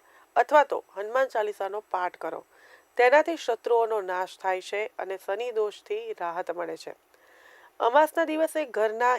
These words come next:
ઈશાન ખૂણામાં એટલે કે ઉત્તર અને પૂર્વ દિશાની વચ્ચે દીવો પ્રગટાવવાથી પિતૃઓ અને માતા લક્ષ્મી બંનેની કૃપા પ્રાપ્ત થાય છે. પૈસાની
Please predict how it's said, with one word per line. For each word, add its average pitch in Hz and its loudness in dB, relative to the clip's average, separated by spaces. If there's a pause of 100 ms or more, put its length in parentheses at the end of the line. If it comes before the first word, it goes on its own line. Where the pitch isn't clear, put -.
ઈશાન 220 -4
ખૂણામાં 190 -4
એટલે 202 -8
કે - -6 (100)
ઉત્તર - 0 (460)
અને 262 0
પૂર્વ 254 2
દિશાની 214 -4
વચ્ચે 202 -4 (100)
દીવો 208 -2
પ્રગટાવવાથી 190 -6 (560)
પિતૃઓ 311 4
અને 247 4
માતા 214 2
લક્ષ્મી 190 -6
બંનેની 214 -6
કૃપા 220 -2
પ્રાપ્ત 202 -2
થાય 170 -6
છે. - -14 (840)
પૈસાની 302 4